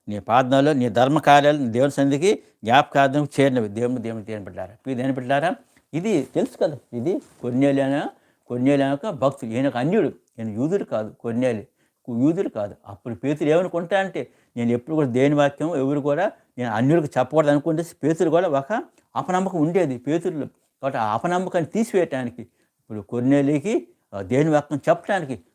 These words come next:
ప్రభు అయిన యేసుక్రీస్తు వారు ప్రభు అయిన పేతురుని వాడుకున్నాడు అన్నమాట. ఎప్పుడు జరిగిందంటే ఇది జరిగింది, ఇది, ఇది మధ్యాహ్నం మూడు గంటలకు ఎప్పుడైతే కొర్నేలి,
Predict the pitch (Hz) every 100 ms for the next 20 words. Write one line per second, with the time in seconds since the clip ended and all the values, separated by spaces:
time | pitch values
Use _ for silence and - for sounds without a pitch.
0 | _ 113 110 131 135 113 143 - 135 120
1 | - 113 127 196 - _ _ - 110 120
2 | 123 151 311 _ _ - 143 151 143 117
3 | 156 175 139 113 107 101 - - 110 147
4 | 135 135 135 143 135 131 117 120 139 135
5 | 143 226 - _ - 110 104 113 107 139
6 | 139 120 131 127 131 143 113 175 175 170
7 | 131 - - 135 175 180 196